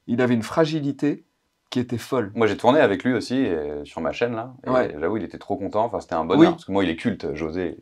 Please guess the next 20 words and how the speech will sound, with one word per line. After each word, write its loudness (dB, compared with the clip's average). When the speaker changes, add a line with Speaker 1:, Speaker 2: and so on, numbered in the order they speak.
Speaker 1:
Ah 8
oui. 8
Speaker 2:
Surculte. -2
Speaker 1:
Et 6
tu -2
sens 2
Speaker 2:
Ouais. -2
Speaker 1:
que 6
le 6
mec, 2
il 0
l'aime, 8
euh, 0
enfin, 4
qu'il, 2
ouais, 6
il 4
est 8
heureux. 6
Speaker 2:
Ouais, 0